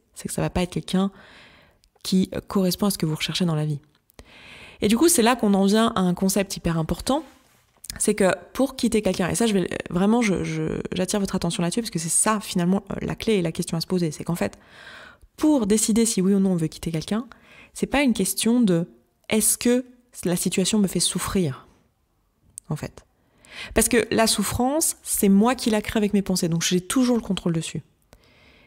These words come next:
Et je peux me sentir bien dans toutes les situations. La question, c'est plus, est-ce que je veux de cette situation ? Est-ce que cette situation, elle me convient ? Est-ce que cette personne, avec l'ensemble de ses qualités et de ses défauts, sans essayer de le changer ou de la changer,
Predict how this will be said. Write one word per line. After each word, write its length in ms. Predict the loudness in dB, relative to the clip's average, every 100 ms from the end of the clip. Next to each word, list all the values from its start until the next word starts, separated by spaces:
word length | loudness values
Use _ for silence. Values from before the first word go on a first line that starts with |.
| _ 2
Et 160 | 2 4
je 160 | 2
peux 220 | 4 4 2
me 60 |
sentir 300 | 2 0 2
bien 180 | 2 2
dans 140 | 2
toutes 180 | 0 0
les 60 | 0
situations. 720 | 0 0 -2 0 -2 -2 -2 -10 _ _ _ _ _ _ _ _ _ _ _ _ _ _
La 100 | -4
question, 300 | -2 -2 0
c'est 120 | -2
plus, 340 | -2 -4 -4 -10 _
est-ce 280 | -4 -2 0
que 180 | 2 2
je 160 | 2 0
veux 520 | 0 -6 0 0 0 -8 _ _ _ _ _ _ -4
de 100 | -4
cette 200 | -2 -6
situation ? 460 | -8 -10 -10 -12 -16 _ _ _ -20 -18 -4
Est-ce 120 | 0
que 80 | 2
cette 180 | 2 0
situation, 380 | 0 0 0 2
elle 80 |
me 120 | 2 0
convient ? 560 | -4 0 2 2 0 -6 -20 -20 -16 0
Est-ce 160 | 2
que 80 | 2
cette 260 | 2 0 0
personne, 420 | -2 0 2 2
avec 220 | 2 0
l'ensemble 240 | 0 2 2
de 60 |
ses 120 | 0
qualités 320 | -2 -2 0 -2
et 20 |
de 60 |
ses 100 | 0 -2
défauts, 340 | -2 0 0
sans 380 | 2 2 2 2
essayer 260 | 2 2
de 60 | 2
le 60 | 2
changer 400 | 0 0 2 2
ou 80 |
de 60 | 0
la 80 | -2
changer, 320 | -2 -2 -4